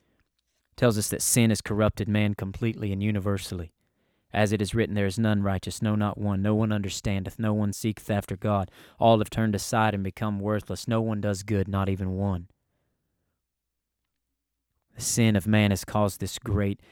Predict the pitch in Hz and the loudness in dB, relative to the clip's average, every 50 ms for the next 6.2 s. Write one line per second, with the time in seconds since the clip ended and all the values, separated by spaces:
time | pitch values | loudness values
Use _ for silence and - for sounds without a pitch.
0 | _ _ - - 101 - - - 98 95 - - 104 92 95 - - - 110 98 | _ _ -10 -6 0 2 2 2 2 0 -4 -4 -6 -6 -6 -6 -6 -4 -4 -2
1 | 95 90 98 95 92 95 - - - 104 98 95 92 90 104 95 92 92 87 90 | -2 -4 -4 -6 -6 -6 -8 -8 -8 -8 -6 -6 -6 -4 -4 -2 -2 -2 -4 -4
2 | 87 90 92 92 90 87 87 101 - - 95 - 101 104 113 117 113 107 107 104 | -6 -4 -4 -4 -4 -4 -6 -6 -6 -6 -4 -2 0 0 2 2 2 2 2 2
3 | 101 101 101 98 95 104 117 104 101 98 95 - - - 123 123 113 98 87 - | 2 2 0 -2 0 2 4 4 4 2 0 -4 -4 0 2 2 2 2 0 -4
4 | - _ _ _ _ _ _ _ _ _ _ _ _ _ _ - 104 101 - - | -8 _ _ _ _ _ _ _ _ _ _ _ _ _ _ -6 -6 -4 -2 0
5 | 104 101 98 92 87 - 117 113 113 104 92 - 95 87 95 92 92 92 90 87 | 0 0 0 0 0 0 0 2 2 0 0 -2 -2 -2 -2 -2 -2 -2 -2 -4
6 | 82 - - | -6 -8 -12